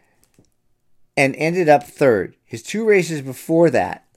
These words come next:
where he was third and fourth early, were top efforts, including a win in the Turf Sprint Stakes on Preakness weekend at Pimlico.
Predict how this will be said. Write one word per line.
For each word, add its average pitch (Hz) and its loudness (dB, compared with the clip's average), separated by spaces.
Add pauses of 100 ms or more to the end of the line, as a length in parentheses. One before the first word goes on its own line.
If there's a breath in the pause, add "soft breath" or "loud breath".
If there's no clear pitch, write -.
(380 soft breath)
where 135 0
he 143 -8
was 131 -6
third 165 -2
and 123 -12
fourth 143 -4
early, 131 -2
were 110 -10
top 190 -4
efforts, 110 -6
including 185 -6
a 147 -6
win 143 -2
in 113 -8
the 113 -12
Turf 160 -8 (160)
Sprint 208 -8
Stakes - -8 (1040 soft breath)
on 147 0
Preakness 139 -8
weekend 131 -4
at 107 -10
Pimlico. 151 -4